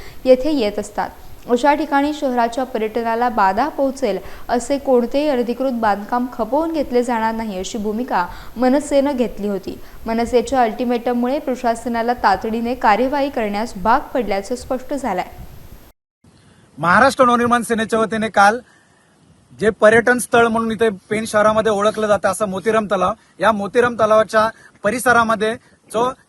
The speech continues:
Speaker 2: छठ पूजेच्या नावाखाली इथे जो चौथरे उभे करून जो काही घाट घालण्यात आला होता, अशा प्रकारची जर बा-, अनधिकृत बांधकामं जर या पेण नगर परिषदेमध्ये उभी राहिली तर त्याच्याकरता महाराष्ट्र नवनिर्माण सेनेने विरोध केला होता. अगदी चोवीस तासाचं आम्ही त्यांना अल्टिमेटम दिलं होतं,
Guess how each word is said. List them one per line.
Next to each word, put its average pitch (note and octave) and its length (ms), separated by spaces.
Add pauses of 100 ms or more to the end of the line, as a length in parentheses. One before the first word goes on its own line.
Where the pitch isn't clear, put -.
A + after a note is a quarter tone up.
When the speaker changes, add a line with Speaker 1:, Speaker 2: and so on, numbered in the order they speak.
Speaker 2:
छठ A3 120
पूजेच्या B3 420
नावाखाली A3 580 (640)
इथे A3+ 220
जो B3 220 (480)
चौथरे B3+ 340
उभे B3 200
करून A#3 240
जो A#3 120
काही A#3 180
घाट G3 240
घालण्यात G#3+ 340
आला F#3+ 120
होता, F#3 260 (280)
अशा G3+ 200
प्रकारची A3+ 480
जर G#3+ 140 (340)
बा-, F3 220
अनधिकृत G#3+ 400
बांधकामं G#3+ 480
जर G#3+ 160
या G#3+ 60
पेण G#3+ 220
नगर G#3 220
परिषदेमध्ये G#3 600 (320)
उभी F#3+ 200
राहिली G#3+ 220
तर A3 100
त्याच्याकरता A3 600
महाराष्ट्र G3+ 400
नवनिर्माण G#3+ 260
सेनेने G#3 300
विरोध A3 220
केला G#3 220
होता. F#3 240 (260)
अगदी F3+ 240
चोवीस A3+ 380
तासाचं A#3+ 440 (220)
आम्ही F#3+ 220
त्यांना A3 180
अल्टिमेटम B3 500
दिलं A#3+ 180
होतं, A3+ 260